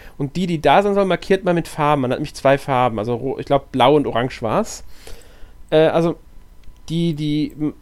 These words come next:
die Blöcke, die bleiben sollen, werden mit den Farben markiert, in der Farbe, die halt sein soll. Das sagen, geben die Zahlen an, die am,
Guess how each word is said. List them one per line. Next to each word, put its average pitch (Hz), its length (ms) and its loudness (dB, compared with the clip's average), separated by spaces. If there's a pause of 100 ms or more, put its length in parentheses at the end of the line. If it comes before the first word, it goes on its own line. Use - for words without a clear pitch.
(200)
die 156 80 -4
Blöcke, 202 340 4
die 160 280 -4
bleiben 196 420 2
sollen, 185 280 4
werden 147 220 4
mit 143 120 0
den 127 100 -4
Farben 156 340 0
markiert, 269 480 0 (100)
in 156 140 -2
der 156 160 6
Farbe, 139 380 4
die 131 120 0
halt 120 200 0
sein 131 400 2
soll. 226 340 0 (160)
Das 139 160 -6
sagen, 127 240 0
geben 143 240 0
die 151 140 -12
Zahlen 151 500 -2
an, 180 180 -6
die 170 160 -4
am, 170 120 -2